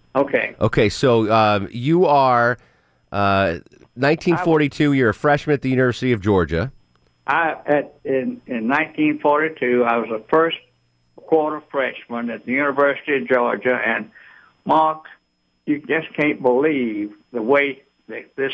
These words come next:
Speaker 1: country was. Everybody knew. We all knew we had to do something to stop that megalomaniac, Hitler. Uh, you know,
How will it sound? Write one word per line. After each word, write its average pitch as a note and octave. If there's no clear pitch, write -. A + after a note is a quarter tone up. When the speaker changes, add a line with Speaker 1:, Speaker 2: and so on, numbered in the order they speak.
Speaker 1:
country D3
was. A2
Everybody C3
knew. A#2
We C#3
all E3+
knew C#3
we C#3
had D3
to A2+
do C#3
something C#3
to -
stop C3
that B2
megalomaniac, A#2+
Hitler. A2
Uh, B2
you D#3+
know, C#3+